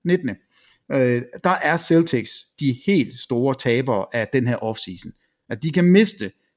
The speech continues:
de spillere, som de troede, de skulle bygge op omkring. De kan miste, øh, muligheden for at få fat i Anthony Davis, den er allerede væk. Og så oven i købet Al Horford med i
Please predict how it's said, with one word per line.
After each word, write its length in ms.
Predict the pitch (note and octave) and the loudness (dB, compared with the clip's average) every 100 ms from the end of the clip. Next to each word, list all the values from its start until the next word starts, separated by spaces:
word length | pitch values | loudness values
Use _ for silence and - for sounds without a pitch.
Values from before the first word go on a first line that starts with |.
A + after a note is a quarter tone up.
| _ F#3 | _ -4
de 80 | |
spillere, 340 | F3+ E3 E3+ D3+ | 0 4 4 4
som 120 | B2+ | 2
de 100 | B2 | -2
troede, 200 | C#3+ D3+ | 0 0
de 60 | B2 | -2
skulle 160 | G#2 | -8
bygge 180 | A2 B2+ | -4 -2
op 120 | E3 | 0
omkring. 360 | E3+ D3+ E3 C3+ - _ _ _ | -2 -2 -2 -4 -12 _ _ _
De 100 | F3 | -2
kan 220 | D3+ D3+ B2+ | 0 4 6
miste, 500 | D3+ F3 - G#2+ F2+ - A2 - | 6 4 0 -8 -8 -16 -20 -12
øh, 340 | A#2+ G#2+ G#2 G2+ | -8 -6 -4 -2
muligheden 420 | C3 F#3+ C#3+ G2+ | 2 4 2 2
for 80 | C#3+ | -2
at 60 | |
få 60 | G2+ | 0
fat 200 | C#3 C#3+ | -2 0
i 20 | |
Anthony 260 | G#2 F#2+ G#2 | -2 -6 -4
Davis, 200 | C#3+ C#3+ | -4 -2
den 140 | D#3 | -2
er 60 | A#2 | -2
allerede 360 | A2+ A2+ G2+ A#2+ | -2 -4 -4 -4
væk. 180 | D#3 - _ _ - | -6 -8 _ _ -8
Og 100 | B2 | -4
så 160 | D#3 D3+ - | -2 -4 -4
oven 220 | C#3 F3 | 0 2
i 40 | D3+ | 2
købet 300 | C#3+ B2 A#2 | 2 -2 -4
Al 140 | A#2 G#2 | -8 -6
Horford 380 | A#2+ C#3+ A2+ | -4 -4 -4
med 280 | G#2 A#2 C#3 | -4 -2 -2
i 320 | C#3+ A2 G2+ | -4 -6 -6